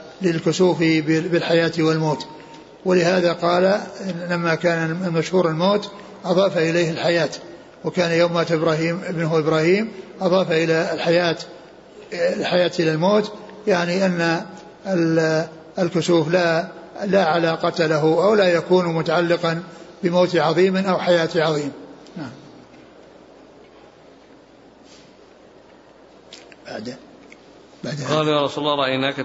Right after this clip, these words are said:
Speaker 2: تناولت شيئا في مقامك ثم رأيناك كعكعت".
Speaker 1: ثم،
Speaker 2: قال صلى الله عليه وسلم،
Speaker 1: ثم إن الرسول عليه الصلاة والسلام قال إن سألوه قالوا: "إنا رأيناك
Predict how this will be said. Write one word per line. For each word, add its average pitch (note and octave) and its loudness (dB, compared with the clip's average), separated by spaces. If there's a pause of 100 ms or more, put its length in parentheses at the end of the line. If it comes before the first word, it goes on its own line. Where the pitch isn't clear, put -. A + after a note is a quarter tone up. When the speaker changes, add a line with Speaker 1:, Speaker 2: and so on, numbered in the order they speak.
Speaker 2:
تناولت C3 0
شيئا B2+ -2
في B2 -4
مقامك B2+ -2
ثم B2+ -2
رأيناك B2 -2 (180)
كعكعت". B2+ -4 (500)
Speaker 1:
ثم، F#3+ 2
Speaker 2:
قال G3 4
صلى G3 2
الله F#3+ -2
عليه B2 -6
وسلم، G#3 0
Speaker 1:
ثم G#3 0
إن G#3 2
الرسول F#3+ 2
عليه E3+ 4
الصلاة D#3+ -2
والسلام E3 -2
قال F3 0 (680)
إن F3+ 0
سألوه F3+ 4
قالوا: F3 2
"إنا F3 0
رأيناك F3 0